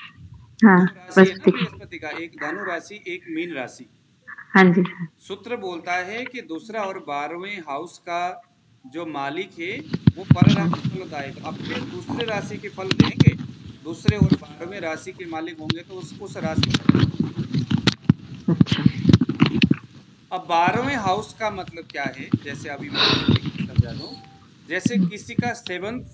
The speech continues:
Speaker 2: अभी देखो यहाँ पर क्या है, First house लग्न में है, यानी मेष लग्न है,
Speaker 1: हम्म।
Speaker 2: First house लग्न में होने का मतलब, अ,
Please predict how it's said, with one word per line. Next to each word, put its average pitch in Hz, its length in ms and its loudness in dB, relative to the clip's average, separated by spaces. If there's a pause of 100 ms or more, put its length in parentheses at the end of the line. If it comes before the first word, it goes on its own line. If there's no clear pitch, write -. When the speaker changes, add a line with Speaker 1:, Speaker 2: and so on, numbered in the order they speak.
(840)
Speaker 2:
अभी 208 180 2
देखो 208 280 -8
यहाँ 180 240 -6
पर 170 180 -14
क्या 139 160 -10
है, 123 100 -16
First 196 400 -8
house 190 460 -8
लग्न 139 360 -10
में 131 100 -8
है, 135 120 -14
यानी 160 220 -8
मेष 180 360 -6
लग्न 143 300 -10
है, 120 100 -16 (840)
Speaker 1:
हम्म। 180 140 12
Speaker 2:
First 170 220 10
house - 220 -6
लग्न 165 300 -8
में 170 80 -8
होने - 200 2
का - 260 0
मतलब, 160 720 -4
अ, - 60 -14